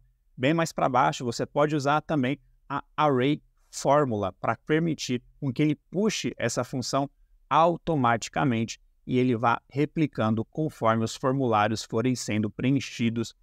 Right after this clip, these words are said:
inclusive pra você concatenar essas informações aqui. Se você gostou então dessa aula, não esquece de se inscrever.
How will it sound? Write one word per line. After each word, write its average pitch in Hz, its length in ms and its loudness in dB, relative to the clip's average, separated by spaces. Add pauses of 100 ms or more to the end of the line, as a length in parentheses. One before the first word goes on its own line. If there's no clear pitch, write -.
(200)
inclusive 156 640 0 (260)
pra 147 160 2
você 135 300 0
concatenar 127 640 0
essas 117 280 -2
informações 120 680 0
aqui. - 300 0 (560)
Se - 220 -4
você 196 280 2
gostou 190 280 0
então 185 180 0
dessa 180 280 0
aula, 165 140 2
não 156 240 0
esquece 160 360 -2
de 147 80 -6
se - 120 -6
inscrever. 147 460 -2